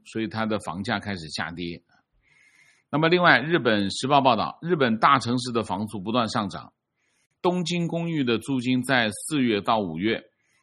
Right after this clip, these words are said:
同比上升了百分之一点三，创三十年来最大的单月涨幅。日本房地产公司六月八号发布的数据显示，东京市中心的一间一居室的公寓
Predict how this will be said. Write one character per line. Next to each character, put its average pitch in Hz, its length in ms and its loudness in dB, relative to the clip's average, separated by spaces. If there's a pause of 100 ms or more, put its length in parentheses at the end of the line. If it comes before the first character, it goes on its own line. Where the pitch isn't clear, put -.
(120)
同 220 200 -2
比 123 160 2
上 123 240 -2
升 127 140 -4
了 120 60 0
百 95 140 -2
分 82 60 -6
之 110 60 -2
一 - 20 -2
点 92 200 -6
三， 92 340 -8 (400)
创 139 400 2
三 160 260 2
十 135 120 -4
年 123 120 2
来 110 200 0
最 127 280 -2
大 104 220 0
的 85 140 -4
单 117 260 0
月 110 120 0
涨 67 260 -10
幅。 - 320 -20 (580)
日 202 120 -2
本 160 180 2
房 131 180 0
地 165 60 -6
产 110 200 -4
公 123 200 -2
司 131 300 -2
六 143 180 0
月 123 100 2
八 135 220 2
号 131 160 0
发 123 180 2
布 123 160 -4
的 107 240 0
数 143 200 -8
据 117 120 -6
显 85 240 -8
示， - 340 -8 (720)
东 180 240 0
京 175 220 -2
市 160 220 -4
中 147 240 -2
心 143 200 -4
的 117 200 0 (100)
一 175 140 -6
间 165 420 -2
一 180 200 -2
居 160 220 -4
室 98 220 -6
的 87 160 -6
公 131 240 0
寓 147 240 -8